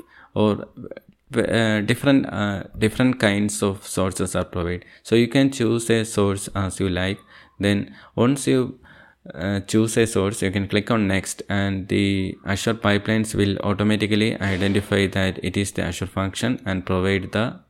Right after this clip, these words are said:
respective template for this. So it will add the necessary steps for, uh, build pipelines, and if it is not, uh, automatically identify the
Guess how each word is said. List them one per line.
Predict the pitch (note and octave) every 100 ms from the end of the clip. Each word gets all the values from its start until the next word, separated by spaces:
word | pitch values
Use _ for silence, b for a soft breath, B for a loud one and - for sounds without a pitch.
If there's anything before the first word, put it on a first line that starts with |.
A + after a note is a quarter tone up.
| -
respective | F#2+ F#2 - G2+ A2+ F#2+
template | F#2+ F#2 F#2+ F#2
for | - F2
this. | E2+ - - - b b b b b b b b b b b _ _ _ _ _
So | -
it | A2+
will | A#2+ A#2+
add | A#2+ C3 C3
the | C3
necessary | A2 A2 G#2 G#2+ G#2+
steps | - G2 - -
for, | G2+ G2 G2 F2+ F2+
uh, | - F#2 F#2+
build | F2+ F#2 G2 F#2+ F#2+ - _ _ _ _ _ _ _ -
pipelines, | G2+ F2+ F#2 G2 C#3 C3+ - b b b
and | G#2 G#2+ G#2
if | - A2
it | A2+
is | C3 -
not, | A2 A#2 A2 -
uh, | G2+ G#2 G#2 G2+ G2+ G2 F2+ - _ _ - _ _
automatically | G2 G#2 A2+ A2+ A2 A2+
identify | - G2+ G2+ A2+ A#2+ B2 A#2+ A#2+
the | A2+ A2